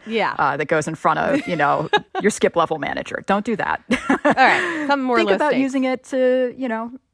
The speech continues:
Speaker 2: create a jokey slideshow for your friend's fortieth birthday, uh, talking about the hits over the years. Um, much safer testing environment, as long as you make sure to edit it and not make your friend mad.
Speaker 1: <laughs>
Speaker 2: Uh,
Speaker 1: this, this example is sounding very personal, Stephanie.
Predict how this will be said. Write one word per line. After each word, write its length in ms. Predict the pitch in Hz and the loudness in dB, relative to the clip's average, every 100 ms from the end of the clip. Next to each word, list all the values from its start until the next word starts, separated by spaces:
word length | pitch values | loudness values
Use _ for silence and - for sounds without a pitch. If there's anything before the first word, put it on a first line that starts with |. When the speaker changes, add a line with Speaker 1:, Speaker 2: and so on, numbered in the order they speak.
| _ | _
Speaker 2:
create 260 | - 233 247 | 0 4 4
a 60 | |
jokey 340 | 214 220 220 - | 2 0 -2 -2
slideshow 800 | 185 208 - 196 180 180 175 - | 0 0 -2 -2 -2 -2 -6 -8
for 560 | 190 180 175 170 170 170 | -6 -2 -2 -2 -4 -6
your 100 | 180 | -8
friend's 280 | - 180 - | -6 -8 -4
fortieth 380 | 180 170 170 - | -4 -2 -4 -4
birthday, 640 | 165 - 151 147 147 151 | -4 -4 -6 -6 -8 -6
uh, 380 | 170 151 151 160 | -4 -2 -2 -2
talking 340 | - 170 170 | 0 -2 -2
about 220 | 170 170 165 | -6 -4 -4
the 60 | |
hits 220 | 160 180 | -2 -2
over 200 | 156 143 | -4 -8
the 100 | 151 | -10
years. 400 | - - - - - | -10 -12 -12 -18 -8
Um, 500 | 156 151 143 143 143 - - | -4 -2 -4 -8 -14 -10 -2
much 400 | 214 226 254 247 | 2 4 4 2
safer 360 | - 208 185 | 2 2 0
testing 360 | 175 165 - 156 | -4 -4 -4 -8
environment, 600 | 151 160 147 147 147 - - | -6 -4 -2 -4 -6 -8 -10
as 120 | 180 | -6
long 240 | 180 185 | -4 -2
as 80 | 185 | -4
you 60 | 185 | -6
make 140 | 170 | -6
sure 120 | - | -4
to 140 | 170 160 | -4 -2
edit 220 | 151 147 | -2 -2
it 100 | 147 | -6
and 100 | 147 | -6
not 140 | 143 | -6
make 160 | - - | -6 -12
your 60 | - | -12
friend 200 | - - | -12 -12
mad. 300 | - - - - - - - | -14 -16 -20 -20 -20 -18 -12
Speaker 1:
<laughs> 140 | 254 - | -4 0
Speaker 2:
Uh, 320 | - 254 - | 2 2 0
Speaker 1:
this, 180 | 392 - - - | -4 -6 -14 -10
this 140 | 247 | -6
example 380 | 254 233 220 247 | -4 -4 -2 -2
is 60 | 226 | -2
sounding 280 | 220 202 175 | -2 -2 -2
very 160 | 175 | -4
personal, 420 | 175 190 180 190 170 | -4 -4 -4 -4 -4
Stephanie. 480 | 160 151 151 151 | -4 -6 -6 -10